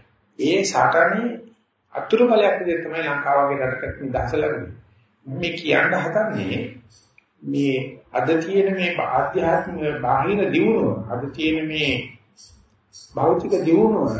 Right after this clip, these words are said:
එනකොට ඒ දරුවා තුළ, ඒ අධ්‍යාත්මය ලැබෙන දරුවා තුළ කවදාකවත් මේ බයලජ්ජාව හෝ නිහතමානී ගතිය හෝ ප්‍රතික්ෂේප නොකරන,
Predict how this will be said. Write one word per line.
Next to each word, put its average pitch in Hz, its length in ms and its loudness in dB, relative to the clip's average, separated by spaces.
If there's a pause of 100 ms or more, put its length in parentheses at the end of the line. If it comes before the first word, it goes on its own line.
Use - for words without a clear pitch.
(500)
එනකොට 214 580 2 (640)
ඒ 151 300 0
දරුවා 214 500 2
තුළ, - 240 0 (520)
ඒ 151 120 -6
අධ්‍යාත්මය 160 460 -2
ලැබෙන 165 360 -2
දරුවා 165 400 2
තුළ 131 220 2 (560)
කවදාකවත් 160 1200 2 (520)
මේ 139 340 -6
බයලජ්ජාව 156 840 2
හෝ 226 240 2 (460)
නිහතමානී 147 760 0
ගතිය 113 340 0
හෝ 151 280 4 (600)
ප්‍රතික්ෂේප 180 640 0
නොකරන, 170 500 2